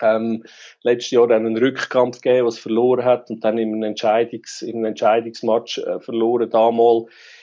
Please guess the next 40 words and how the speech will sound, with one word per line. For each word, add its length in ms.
Ja, 200
der 120
erste 220
Match, 220
glaub, 200
mit 280
drei 300
Punkten 320
Vorsprung 720
gewonnen 500
und 280
dann 240
den 220
Rückkampf 520
mit 180
vier 260
verloren. 600
Also 200
wirklich, 420
äh, 400
bitterer 480
geht's 380
gar 180
nicht, 420
knapper 500
geht's 340
gar 220
nicht. 340
Ja, 140
aber 320
man 300
muss 160
halt 200
auch 40
sagen, 380
die, 220
die 160
Willisauer, 600
die 120
sind, 360